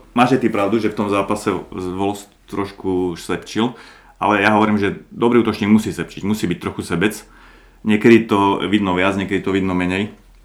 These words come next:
ale takéto se-, zdravé sebectvo tam asi, asi k tomu útočníkovi patrí.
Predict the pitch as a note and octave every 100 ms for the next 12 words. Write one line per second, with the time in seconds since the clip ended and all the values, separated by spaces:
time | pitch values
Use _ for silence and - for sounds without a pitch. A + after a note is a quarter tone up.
0 | _ - - - F2 F2+ - - - G#2
1 | F2+ F#2+ F2+ G#2 G#2+ G2+ F#2+ F#2+ - F#2
2 | F2 E2+ E2+ E2+ D#2 D#2 - D#2+ D2+ -
3 | E2 E2 E2+ E2+ E2 D#2+ E2 E2 -